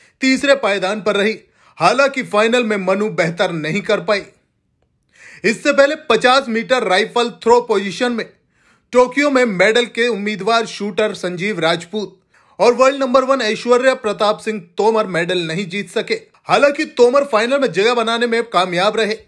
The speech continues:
फाइनल में वे छठे पायदान पर रहे। इससे पहले मार्च में दिल्ली में हुए शूटिंग वर्ल्ड कप में उन्होंने गोल्ड जीता था। वहीं बात करें अगर मिक्स इवेंट्स की, तो टेन मीटर एयर राइफल पिस्टल मिक्स इवेंट्स में मनु भाकर और सौरव चौधरी ने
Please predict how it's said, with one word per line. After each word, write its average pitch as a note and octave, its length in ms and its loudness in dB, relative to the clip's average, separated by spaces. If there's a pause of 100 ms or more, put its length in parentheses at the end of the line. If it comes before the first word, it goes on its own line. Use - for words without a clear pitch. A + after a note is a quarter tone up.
(160)
फाइनल A#3+ 340 2
में A3+ 120 0
वे A3 140 2
छठे G3+ 360 -2
पायदान E3+ 460 0
पर G3 160 -4
रहे। G3 180 -2 (300)
इससे B3 220 -2
पहले C#4 240 4
मार्च A3+ 360 -2
में B3+ 200 -4
दिल्ली A3 300 -2
में B3+ 120 -2
हुए A3 260 0
शूटिंग A3+ 400 -8
वर्ल्ड G#3+ 200 -2
कप A3+ 180 -4
में G#3+ 100 -4
उन्होंने G#3 400 -6
गोल्ड F#3 280 0
जीता G#3+ 300 -4
था। - 260 -10 (240)
वहीं C4 240 4
बात B3+ 280 2
करें C4+ 220 4
अगर B3+ 280 0
मिक्स G#3 340 -6
इवेंट्स A#3 400 -4
की, A3+ 220 -6 (300)
तो C4+ 80 -2
टेन C4 320 2
मीटर B3+ 400 0
एयर A3+ 220 4
राइफल A3 320 0 (120)
पिस्टल A#3 360 -4
मिक्स G3 300 -6
इवेंट्स G#3 360 -4
में G#3 120 -6
मनु F#3 280 -2
भाकर G3 360 -2
और F#3+ 140 -2
सौरव F#3 340 -2
चौधरी F3 420 -4
ने F#3+ 220 -6